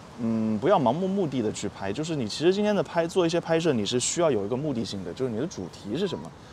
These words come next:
确定好之后，然后先找好音乐，再去做一个拍摄，这样的来的结果可能会比你随意去剪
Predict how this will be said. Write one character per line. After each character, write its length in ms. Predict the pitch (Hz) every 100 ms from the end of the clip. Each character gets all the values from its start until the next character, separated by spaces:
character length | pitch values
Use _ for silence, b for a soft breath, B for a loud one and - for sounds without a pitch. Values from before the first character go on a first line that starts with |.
| B B B B B -
确 140 | 233
定 120 | 220
好 140 | 175 110
之 100 | 143
后， 160 | 156
然 140 | 123 120
后 260 | 151 139
先 400 | 120 - 190 202
找 220 | 202 117 127
好 160 | 95
音 180 | 101 123
乐， 220 | 143 127
再 160 | 104 110
去 100 | 110
做 200 | 98 104
一 40 |
个 60 | 101
拍 240 | - 113
摄， 160 | 110 113
这 180 | 98 175
样 140 | 143
的 120 | 110
来 160 | 101 101
的 80 | 110
结 260 | - 135
果 200 | 135 95 90
可 140 | -
能 160 | 92 110
会 120 | 147
比 140 | 110
你 140 | 98 92
随 240 | - 101
意 140 | 107 131
去 180 | - 117
剪 180 | 95